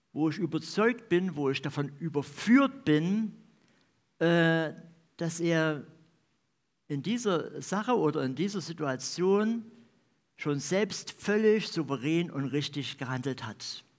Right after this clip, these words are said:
<clears throat> Völlig souverän und richtig gehandelt hat. Und genau das macht der Heilige Geist mit uns. Er überführt uns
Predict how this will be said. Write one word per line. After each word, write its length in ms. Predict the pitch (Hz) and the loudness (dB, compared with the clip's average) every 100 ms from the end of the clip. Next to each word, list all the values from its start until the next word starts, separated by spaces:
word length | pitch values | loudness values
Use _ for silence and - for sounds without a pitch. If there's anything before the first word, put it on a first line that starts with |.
| _ _ _ _ _ _ _ _ _ _ _ _ - | _ _ _ _ _ _ _ _ _ _ _ _ 2
<clears throat> 60 | 240 220 135 - - - _ _ _ _ _ _ _ _ - - - | 4 6 4 -2 -14 -20 _ _ _ _ _ _ _ _ -20 -20 -14
Völlig 480 | - 202 226 214 165 | 0 4 6 4 2
souverän 560 | 196 156 139 165 185 | -2 0 2 4 4
und 160 | 160 147 | 0 -2
richtig 380 | 160 170 160 - | 0 -2 -4 -4
gehandelt 360 | 143 151 139 | -2 0 0
hat. 180 | 127 - - - - - | -2 -6 -12 -20 -20 -12
Und 180 | 135 147 | -4 0
genau 240 | 165 196 | 4 4
das 220 | 226 196 | 4 2
macht 180 | 202 180 | 0 0
der 80 | 165 | 2
Heilige 320 | 165 196 175 | 4 6 6
Geist 260 | 170 202 202 | 4 0 0
mit 120 | 196 | 0
uns. 300 | 147 233 240 - - | 0 0 -2 -8 -12
Er 220 | - 165 | -2 0
überführt 640 | 165 175 165 - 160 156 151 | 0 0 -2 0 2 2 0
uns 520 | 185 190 190 - | 0 2 0 -2